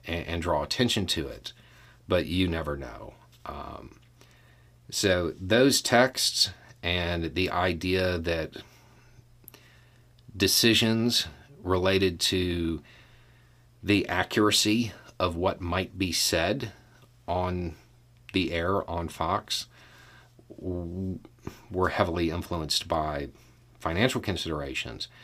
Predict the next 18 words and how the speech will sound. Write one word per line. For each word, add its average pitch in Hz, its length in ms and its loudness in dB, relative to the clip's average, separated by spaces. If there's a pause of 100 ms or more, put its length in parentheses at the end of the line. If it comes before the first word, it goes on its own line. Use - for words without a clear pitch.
(520)
That 113 240 4
seems 127 240 2
like 120 160 2
something 110 300 0
that 101 100 0
should - 140 -2
be 90 280 0 (180)
talked 90 280 -6
about. - 200 -12 (680)
Um, 73 500 -12 (720)
seems 95 340 0
like 90 180 0
something 87 380 -2
that 87 220 0
a 87 80 -2
lot 92 280 6
of 107 120 0
people 85 540 -2